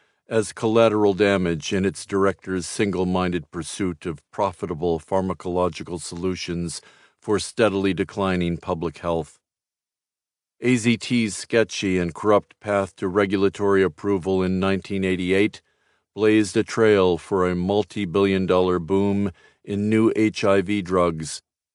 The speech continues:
and Doctor Fauci gave broad leeway to his pharmaceutical partners and their P Is to conduct unethical human experimentation that exposed both children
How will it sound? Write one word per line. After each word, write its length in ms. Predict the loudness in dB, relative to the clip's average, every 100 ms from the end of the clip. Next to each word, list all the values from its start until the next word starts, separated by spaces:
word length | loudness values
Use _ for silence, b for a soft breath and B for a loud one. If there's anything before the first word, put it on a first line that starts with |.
| _
and 100 | -10
Doctor 320 | -2 -2 -2 -4
Fauci 480 | 0 0 0 -6
gave 280 | 0 2 2
broad 500 | -2 0 4 4 2
leeway 460 | 0 -2 2 2 0
to 180 | -2 -6
his 220 | -6 -6
pharmaceutical 760 | -6 -6 -6 -6 -4 -4 -6
partners 640 | -6 -4 -4 -4 -6 -6 -4
and 160 | -2
their 200 | 0 0
P 240 | -2 -4 0
Is 520 | 2 2 0 -2 -6 _ b b b
to 160 | -8 -4
conduct 480 | -2 4 4 2 -10 -6
unethical 640 | -2 -2 -2 -2 0 -2
human 360 | 0 0 0
experimentation 1160 | -2 -4 -6 -2 -2 -2 -4 -2 -2 0 -4 -6 _ _ _ _ _
that 100 | -10
exposed 600 | -10 -12 -4 0 2 0
both 340 | -4 -2 -2 -6
children 600 | -2 0 2 0 0